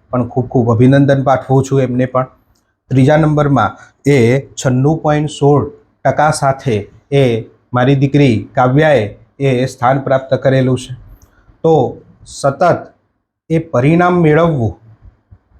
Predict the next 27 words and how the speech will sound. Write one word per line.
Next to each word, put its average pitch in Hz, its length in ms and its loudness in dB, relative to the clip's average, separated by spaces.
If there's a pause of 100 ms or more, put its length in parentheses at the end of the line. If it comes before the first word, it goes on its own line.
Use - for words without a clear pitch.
એ 160 140 2 (880)
કોઈ 180 260 2 (180)
એક 185 280 2
વિદ્યાર્થી 143 880 -2
પ્રત્યેનું 185 640 0
નથી, 151 240 -2
પણ 151 380 -2 (760)
ત્રિવેણી 190 500 2
સંગમ 143 460 0
જેને 175 200 2
આપણે 165 260 0
બોલીએ 143 400 2
છીએ, 107 220 -12 (380)
એ 165 80 0
ત્રિવેણી 165 560 0
સંગમ 147 540 0
જો 180 140 2
સારી 165 380 0
રીતે 170 260 0
થશે 127 360 -2 (840)
તો 185 100 2
ચોક્કસ 185 580 0
રીતે 160 320 0
આપણે 160 400 0 (240)
આપણા 151 340 0
બાળકની 156 560 -2
પ્રગતિ 123 600 -4